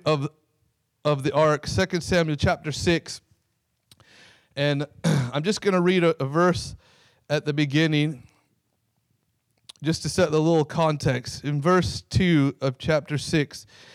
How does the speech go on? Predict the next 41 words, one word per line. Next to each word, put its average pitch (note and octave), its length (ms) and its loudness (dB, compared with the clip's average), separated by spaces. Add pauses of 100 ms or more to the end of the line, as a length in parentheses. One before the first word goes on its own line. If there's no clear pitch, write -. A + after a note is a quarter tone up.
(280)
"And C#3+ 200 -4
David F#3 340 2
arose E3+ 500 4
and C#3+ 180 0
went E3+ 200 0
with C3+ 200 -2
all D#3+ 320 2
the D#3+ 120 0
people C3+ 500 -2
who C#3+ 160 0
were C#3 160 2
with E3 320 2
him A#2 400 0 (580)
from B2+ 120 -8
Bel D3+ 240 2
Judah D3 400 2
to C#3 160 -2
bring E3+ 360 0
up E3 220 0
from D3+ 160 0
there C#3+ 200 2
the C3+ 200 -2
ark D#3 340 0
of C3+ 260 -6
God, C3 500 0
whose C3+ 240 -2
name D#3 320 -2
is D3 140 -4
called C3+ 460 -2
by A#2+ 140 -6
the B2 120 -4
name, B2+ 460 -2
the A#2 140 -2
Lord D3 340 0
of C#3+ 100 -2
hosts, A2+ 520 -4
who C3+ 180 -4
dwells B2+ 800 -2 (400)
between C3+ 580 0
the B2 100 -2
cherubim." A2+ 640 -2